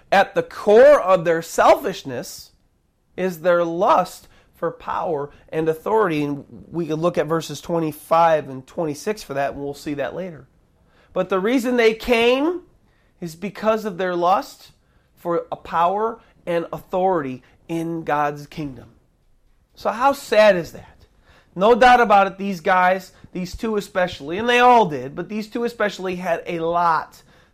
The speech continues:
to learn. And they were pretty pathetic in their attitude and their response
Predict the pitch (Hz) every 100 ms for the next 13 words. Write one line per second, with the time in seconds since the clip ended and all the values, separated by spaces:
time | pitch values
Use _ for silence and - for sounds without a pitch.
0 | _ _ 143 131 131 113 110 _ _ _
1 | _ _ _ _ 127 135 139 139 131 175
2 | 165 - 143 - 160 135 123 - - -
3 | - 143 143 143 120 156 156 151 135 139
4 | 139 135 135 - - 165 151 - - -